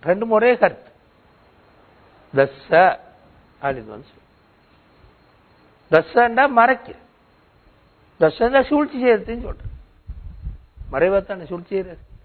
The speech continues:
அப்ப தஸ்ஸாண்டா மறைக்கிறதுன்னு சொல்றேன். பூமியில போட்டு புதைக்கிறது, அதுக்கும் தஸ்ஸான்னு சொல்லுவோம். அப்ப அதனை மறைத்து விட்டவன்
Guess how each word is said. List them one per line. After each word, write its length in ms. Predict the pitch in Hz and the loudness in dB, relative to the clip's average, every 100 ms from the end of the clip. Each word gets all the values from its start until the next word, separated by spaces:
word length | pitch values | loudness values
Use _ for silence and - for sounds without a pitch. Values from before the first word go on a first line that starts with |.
| _ _ _ _ | _ _ _ _
அப்ப 200 | 143 202 | -6 -4
தஸ்ஸாண்டா 480 | 220 196 - 202 220 254 | 2 2 4 2 4 4
மறைக்கிறதுன்னு 480 | 226 233 226 190 226 | 2 2 -2 -8 -10
சொல்றேன். 220 | 156 131 190 | -12 -12 -8
பூமியில 300 | 214 214 196 | -6 -4 -4
போட்டு 220 | 190 180 185 | -6 -12 -4
புதைக்கிறது, 480 | 190 220 214 220 208 - - - | -2 -2 -2 -8 -8 -8 -8 0
அதுக்கும் 360 | 151 170 233 | 0 0 2
தஸ்ஸான்னு 420 | 220 - - 139 - | 2 2 -2 -8 -12
சொல்லுவோம். 260 | - _ _ - _ _ _ _ _ _ _ _ _ _ _ | -20 _ _ -20 _ _ _ _ _ _ _ _ _ _ _
அப்ப 460 | 147 139 156 147 143 - _ _ - | -4 2 4 4 2 -2 _ _ 0
அதனை 580 | 160 185 254 269 285 311 | 2 4 2 2 -2 -2
மறைத்து 600 | 214 180 233 277 - 262 | 2 4 4 2 -2 -4
விட்டவன் 540 | 208 165 - 131 110 | -2 -4 -4 -4 -4